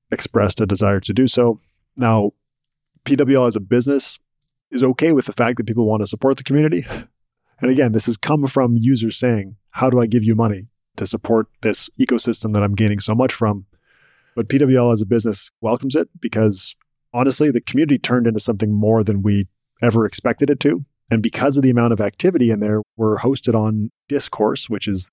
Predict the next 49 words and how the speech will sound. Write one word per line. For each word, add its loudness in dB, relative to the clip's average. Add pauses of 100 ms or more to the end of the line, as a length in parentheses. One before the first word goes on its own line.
(120)
the -12
platform 0 (420)
that -2
everybody 2
interacts 0
on -2 (240)
in 2
there. -4 (140)
It's -10 (160)
the -4
form 2
of -4
software 0
that -2
we 0
use. -2 (380)
And 0
we're 2
on 2
a -4
hosted 0
plan 0
with -2
Discourse. -2 (180)
The 2
alternative 2
is 2
you 2
can -4
self-host. -2 (240)
We 2
don't 0
have 0
the 2
I 0
T -4
infrastructure -4
to 2
do 4
that. 2 (460)
The -2
hosted 2
plan 2
on 0
Discourse 0
starts -2
out 0
pretty 0
inexpensive, -2